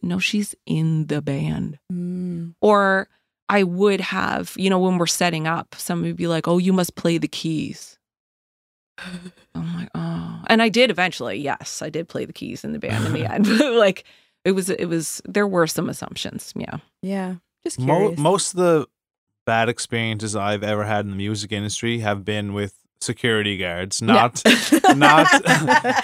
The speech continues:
Speaker 2: <laughs>
Speaker 3: not, like, people actually in the industry. It's people
Speaker 1: Yeah,
Speaker 3: who are
Speaker 1: right.
Speaker 3: hired to work at a place, like, and it's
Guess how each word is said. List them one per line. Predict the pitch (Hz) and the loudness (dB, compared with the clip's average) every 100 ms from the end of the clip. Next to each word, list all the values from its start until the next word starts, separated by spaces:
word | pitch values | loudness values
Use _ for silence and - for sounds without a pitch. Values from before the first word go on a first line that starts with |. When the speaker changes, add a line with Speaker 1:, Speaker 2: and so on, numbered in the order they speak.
| 554 | 6
Speaker 2:
<laughs> | 523 453 | 6 6
Speaker 3:
not, | 233 180 170 165 | 4 4 4 0
like, | 143 127 _ _ | 0 -2 _ _
people | - 151 147 127 127 123 120 110 - _ _ - | -4 -2 2 2 4 2 -2 -4 -12 _ _ -2
actually | 120 - 127 113 110 | -2 0 -4 -4 -4
in | 117 | -4
the | 107 | -4
industry. | 107 98 - 98 | -6 -6 -6 -6
It's | 101 - | -8 -6
people | 160 - 110 | -4 0 0
Speaker 1:
Yeah, | |
Speaker 3:
who | 110 104 | 0 0
are | 101 | 0
Speaker 1:
right. | |
Speaker 3:
hired | 101 110 107 101 98 98 | 4 4 4 2 -2 -4
to | 101 95 98 | -4 -4 -4
work | 104 107 - | -4 -4 -4
at | 98 | -8
a | |
place, | - 98 98 101 | -6 -4 -4 -4
like, | 98 - _ _ _ _ _ _ | -6 -10 _ _ _ _ _ _
and | 123 131 131 | -2 0 0
it's | 127 - | 0 -6